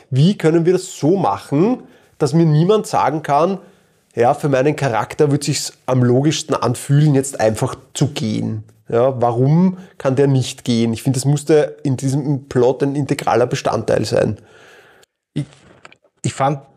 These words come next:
Speaker 2: tatsächlich den Gedanken, hatte ich zumindest für meinen Teil immer, wie wir angefangen haben mit Live-Rollenspiel. Das war immer, Li-,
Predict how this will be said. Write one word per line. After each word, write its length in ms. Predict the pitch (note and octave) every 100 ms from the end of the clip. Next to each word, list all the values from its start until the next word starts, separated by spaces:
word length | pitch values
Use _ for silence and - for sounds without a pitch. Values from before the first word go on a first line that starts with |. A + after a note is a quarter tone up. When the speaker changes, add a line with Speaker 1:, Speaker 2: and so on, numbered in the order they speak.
| _
Speaker 2:
tatsächlich 380 | - B2+ C#3+ E3
den 100 | E3
Gedanken, 680 | D3+ C3+ A2 C3+ - F3 E3 - _ _ _ _ _ -
hatte 480 | - - C#3+ C#3 C#3
ich 320 | C3+ D#3 -
zumindest 400 | - D#3+ C#3+ -
für 60 |
meinen 240 | C3 A2+ C#3+
Teil 200 | E3 E3
immer, 360 | D#3+ E3 E3 D3
wie 120 | D3
wir 160 | E3+ -
angefangen 500 | G#2 A#2 - G#2+ G#2
haben 140 | G#2
mit 160 | G2+ G2+
Live-Rollenspiel. 720 | G#2+ A2 - G#2 G2 A2 F#2+
Das 140 | F#2+
war 140 | A2+
immer, 300 | C#3+ D#3+ D#3 - - - - - - _ _ _ _ _ _ _ _ _ _ _
Li-, 140 | -